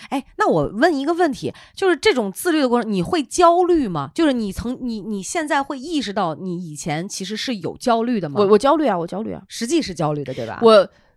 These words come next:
Speaker 2: 嗯。
Speaker 1: 而自律会，当时，当时的你，三年前的你会认为那样的自律是不是会缓解焦虑吗？
Speaker 2: 嗯，也不是，是
Speaker 1: 嗯。
Speaker 2: 我在一个规则之下生活，我会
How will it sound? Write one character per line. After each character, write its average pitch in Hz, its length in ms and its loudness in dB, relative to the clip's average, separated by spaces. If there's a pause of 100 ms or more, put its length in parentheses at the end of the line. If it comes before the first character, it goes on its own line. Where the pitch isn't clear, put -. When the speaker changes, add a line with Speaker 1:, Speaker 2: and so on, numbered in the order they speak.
Speaker 2:
嗯。 185 500 2
Speaker 1:
而 285 180 6
自 370 220 -2
律 320 180 4
会， 233 140 -2 (200)
当 294 200 0
时， - 360 -4
当 370 220 2
时 - 180 -6
的 254 120 0
你， 185 160 -6
三 320 200 -2
年 247 160 -6
前 180 180 -6
的 208 80 -6
你 170 160 -8
会 226 140 -4
认 240 220 -4
为 175 240 -6 (260)
那 320 120 -2
样 262 140 2
的 202 100 -4
自 240 200 -10
律 214 160 -8
是 233 120 -8
不 233 80 -10
是 220 200 -4
会 202 320 -4
缓 170 280 -4
解 220 140 -4
焦 175 180 -2
虑 175 140 -4
吗？ 156 260 -10 (680)
Speaker 2:
嗯， 180 840 -6 (140)
也 202 160 0
不 185 100 0
是， - 300 0
是 - 160 -6
Speaker 1:
嗯。 226 160 0
Speaker 2:
我 185 200 8
在 233 420 4
一 214 120 -8
个 302 100 -6
规 339 240 -2
则 254 140 2
之 262 140 -4
下 247 160 -2
生 302 320 -2
活， 185 300 2
我 - 40 -6
会 247 180 2